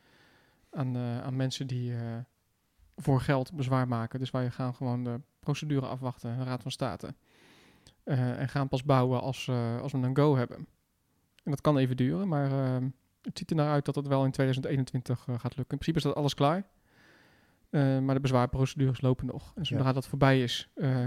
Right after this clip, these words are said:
Speaker 1: kunnen ze daar, eh, gaan bouwen. Ehm, er zijn wat beelden over gepubliceerd. En, eh, architect is, eh, Klundo Architecten. Eh, met architect Sjoerd Berghuis.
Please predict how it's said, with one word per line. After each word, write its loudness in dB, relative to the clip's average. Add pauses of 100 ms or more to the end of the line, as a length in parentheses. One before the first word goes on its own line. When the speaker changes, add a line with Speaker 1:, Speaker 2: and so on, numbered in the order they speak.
Speaker 1:
kunnen 2
ze 0
daar, -2
eh, -6
gaan -2
bouwen. 2 (840)
Ehm, 2 (880)
er -4
zijn 2
wat 0 (160)
beelden 4
over 0
gepubliceerd. 0
En, -4
eh, -2
architect -6
is, -2
eh, 0 (140)
Klundo 0
Architecten. -4 (920)
Eh, 0 (380)
met -8
architect -6
Sjoerd 2
Berghuis. 0